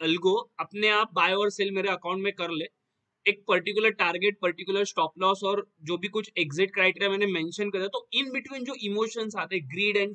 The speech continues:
fear के, "अरे डर के मारे मैं exit कर लेता हूँ" या "मुझे बहुत बड़ा profit दिखता है", तभी भी बहुत जन को problem होता है, ठीक है? तो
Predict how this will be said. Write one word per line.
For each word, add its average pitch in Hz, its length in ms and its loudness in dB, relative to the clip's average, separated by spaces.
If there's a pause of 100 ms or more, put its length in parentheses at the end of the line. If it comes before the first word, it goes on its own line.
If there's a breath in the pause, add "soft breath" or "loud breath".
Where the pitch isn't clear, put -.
fear 160 240 -4
के, 135 80 -10 (340)
"अरे 196 160 4
डर 185 200 2
के 208 140 0
मारे 202 220 0
मैं 202 200 0
exit 160 340 -2
कर 170 160 -4
लेता 156 260 -4
हूँ" 151 160 -2
या 156 280 0 (600)
"मुझे 160 200 2
बहुत 175 360 4
बड़ा 208 200 2
profit 190 320 -2
दिखता 196 160 -4
है", 208 60 -2
तभी 196 180 0
भी 226 60 -2
बहुत 202 280 4
जन 196 160 4
को 196 120 0
problem 156 420 -4
होता - 200 -12
है, - 60 -20 (760)
ठीक 170 160 -4
है? 240 120 -4 (560)
तो 190 360 4